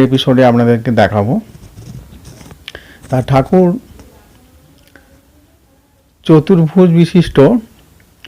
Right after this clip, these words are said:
মায়ের এক হাতে শানিত খড়গ আছে, অন্য হাতে অসুরের ছিন্ন মুণ্ড এবং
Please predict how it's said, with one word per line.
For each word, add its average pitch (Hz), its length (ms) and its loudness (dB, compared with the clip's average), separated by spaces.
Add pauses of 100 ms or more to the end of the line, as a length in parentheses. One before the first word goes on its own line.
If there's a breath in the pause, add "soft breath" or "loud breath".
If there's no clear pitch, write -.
(540 soft breath)
মায়ের 143 380 2 (180)
এক 143 140 0
হাতে 156 240 0 (140)
শানিত 139 340 0 (220)
খড়গ 120 260 0 (180)
আছে, 117 220 -6 (600)
অন্য 143 240 4 (160)
হাতে 160 300 0 (520)
অসুরের 151 420 0 (100)
ছিন্ন 143 240 2 (200)
মুণ্ড 127 240 2 (1080 soft breath)
এবং 135 180 4